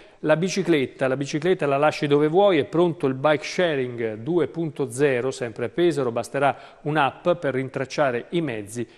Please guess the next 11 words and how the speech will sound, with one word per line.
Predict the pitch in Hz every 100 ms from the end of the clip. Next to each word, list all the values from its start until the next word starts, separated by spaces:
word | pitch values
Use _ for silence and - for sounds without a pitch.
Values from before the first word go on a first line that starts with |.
| -
e | 139
sbloccarsi. | 127 131 135 - 123 101 98 - 131
È | 123
un | 139 135
progetto | 170 160 131 127 127
che | 117 110
prenderà | 123 127 131 123 - - -
il | 151
via | 135 120 117
a | 156
Pesaro | 135 135 107 107 110 107